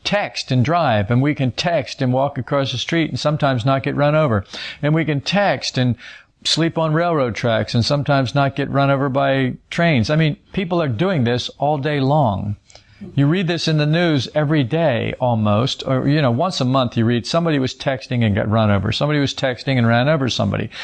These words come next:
Somebody was texting and sleeping on the railroad tracks while they were texting and a train ran over 'em. Who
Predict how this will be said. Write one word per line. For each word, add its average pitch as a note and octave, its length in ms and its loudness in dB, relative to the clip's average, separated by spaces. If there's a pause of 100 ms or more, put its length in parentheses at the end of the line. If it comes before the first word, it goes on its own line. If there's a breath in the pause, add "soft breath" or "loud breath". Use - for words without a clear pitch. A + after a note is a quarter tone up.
(220 loud breath)
Somebody D#3+ 280 0
was C#3+ 160 0
texting C#3+ 500 -2
and C3 100 0
sleeping C3+ 380 -2
on C3 80 2
the C3 100 0
railroad C#3 440 0
tracks G2 500 -2 (140)
while A#2 160 -2
they A2+ 80 2
were G#2 120 0
texting A2 520 -2
and C#3+ 100 2
a - 20 0
train D#3+ 320 0
ran G#2+ 220 2
over F#2+ 240 4
'em. F#2+ 200 0
Who D#3 580 0